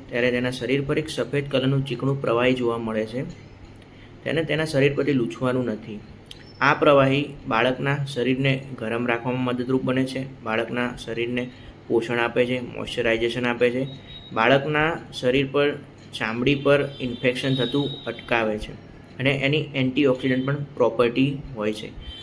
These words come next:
માટે આ ચીકણા સફેદ પ્રવાહીને બાળક જન્મે પછી લૂછવું જોઈએ નહીં, કેમ કે બાળકને ઘણી બધી રીતે આ પ્રવાહી રક્ષણ આપે છે. બીજી વસ્તુ કે આ પ્રવાહી બાળકની ચામડીમાં જાતે જ શોષાઈ જાય છે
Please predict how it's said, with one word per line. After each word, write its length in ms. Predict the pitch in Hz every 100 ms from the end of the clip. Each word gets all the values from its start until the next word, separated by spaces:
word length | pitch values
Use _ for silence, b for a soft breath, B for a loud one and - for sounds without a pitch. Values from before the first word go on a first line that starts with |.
| B
માટે 340 | 113 117 139 170 175 - -
આ 140 | 120 151
ચીકણા 340 | 147 139 147
સફેદ 340 | 147 131 139 135
પ્રવાહીને 420 | 135 131 127 135
બાળક 300 | 131 120 127
જન્મે 260 | 123 113 127
પછી 340 | 123 117 139 135
લૂછવું 400 | 117 117 117 123
જોઈએ 420 | 120 107 107 120 131 160 - - 120
નહીં, 260 | 110 104 98 - B B
કેમ 140 | -
કે 60 | 139
બાળકને 500 | 135 135 139 147 147 147 - -
ઘણી 260 | 131 131 165
બધી 280 | 151 143 143
રીતે 220 | 131 139
આ 280 | 139 139 123
પ્રવાહી 460 | - 123 117 123 139 - - - 117
રક્ષણ 440 | 113 - 127 131 139 -
આપે 280 | 104 - 104
છે. 160 | 101 - - - - - B B B B
બીજી 260 | - 151 170
વસ્તુ 320 | 156 135 147 147 156
કે 120 | 160 - 131
આ 120 | 147
પ્રવાહી 500 | - 151 131 120 151 151 -
બાળકની 520 | 117 131 139 156 165 107
ચામડીમાં 600 | - 113 120 143 160 147
જાતે 320 | 123 110 113 160
જ 80 | 156
શોષાઈ 440 | 139 120 120 113
જાય 200 | 110 104
છે 180 | 107 131